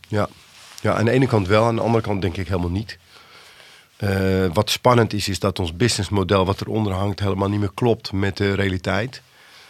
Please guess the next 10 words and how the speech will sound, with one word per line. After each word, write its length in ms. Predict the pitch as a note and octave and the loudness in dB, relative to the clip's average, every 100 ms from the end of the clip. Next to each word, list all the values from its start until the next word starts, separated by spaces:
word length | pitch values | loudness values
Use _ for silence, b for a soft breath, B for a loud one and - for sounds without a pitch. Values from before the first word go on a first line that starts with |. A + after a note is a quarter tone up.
| b b b b | b b b b
Maar 200 | G2 G2+ | -4 -2
dat 140 | G#2+ | -2
is 100 | A#2 | -2
natuurlijk 340 | A2 G#2 A2 - | -2 -2 -4 -2
niet, 340 | A#2+ - - - _ _ | -4 -4 -12 -14 _ _
dat 120 | - F#2+ | -6 -4
is 100 | - | -2
geen 200 | A2+ F#2+ | -2 2
rocket 300 | G#2+ - - | 0 -2 -4
science. 420 | A2 A#2 D3+ | -4 -2 -6